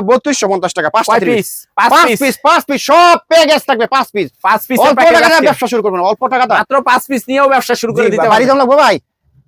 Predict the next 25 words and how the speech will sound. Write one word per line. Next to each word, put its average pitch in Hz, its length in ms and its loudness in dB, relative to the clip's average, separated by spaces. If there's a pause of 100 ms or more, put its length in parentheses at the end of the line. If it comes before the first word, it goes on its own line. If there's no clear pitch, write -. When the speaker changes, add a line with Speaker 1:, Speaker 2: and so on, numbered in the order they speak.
Speaker 1:
বাড়ি 214 160 0
দাম 277 80 0
Speaker 2:
দেন 247 100 2
Speaker 1:
লাগবো? 277 120 2
Speaker 2:
একটা 254 140 2
বাড়ি, 254 180 0
একটা 262 140 -2
বাড়ি 240 180 -2
দেন। 175 160 -2 (200)
Speaker 1:
পঞ্চাশ 196 280 -4
টাকা 185 200 -4
স্যার, 156 160 -2
বত্রিশশো 185 360 -4
টাকা। 107 180 -4
Speaker 2:
মানে 190 200 -4
বাড়ি 240 280 2
দিলে 277 120 2
পঞ্চাশ 269 220 0
Speaker 1:
বাড়ি 262 140 2
Speaker 2:
টাকা 254 100 0
Speaker 1:
দিলে 311 120 4
Speaker 2:
স্যার। 330 140 4
Speaker 1:
পঞ্চাশ 269 220 0
টাকা। 240 180 0 (400)
কাস্টমার 302 400 2